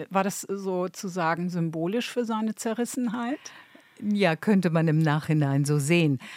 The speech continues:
Speaker 2: Aber hier in Westberlin hatte er Familie. Er hatte einen Vetter, ähm,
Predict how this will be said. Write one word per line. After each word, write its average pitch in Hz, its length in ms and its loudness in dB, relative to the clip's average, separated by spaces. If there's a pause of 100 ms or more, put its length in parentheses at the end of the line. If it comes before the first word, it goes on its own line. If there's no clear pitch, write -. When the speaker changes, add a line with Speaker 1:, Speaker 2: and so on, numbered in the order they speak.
(140)
Speaker 2:
Aber 180 180 2
hier 190 260 4
in 202 100 4
Westberlin 180 720 4
hatte 180 260 2
er 160 300 0
Familie. 185 800 2 (360)
Er 175 420 2
hatte 180 260 2
einen 165 460 0
Vetter, 175 680 0
ähm, 156 520 0